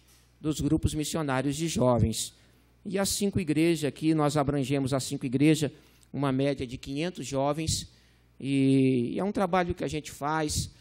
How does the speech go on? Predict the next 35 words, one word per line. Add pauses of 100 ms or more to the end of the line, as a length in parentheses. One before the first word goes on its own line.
(160)
com
a
juventude
da
nossa
cidade (280)
para
evangelizar
e
tirar
os
jovens
do
vício,
das
drogas, (260)
ensinar
eles
a
serem
melhores
filhos, (340)
melhores
cidadãos. (340)
Esse
é
o
trabalho
da
igreja, (440)
né?
Quero
parabenizar
aqui, (320)
né,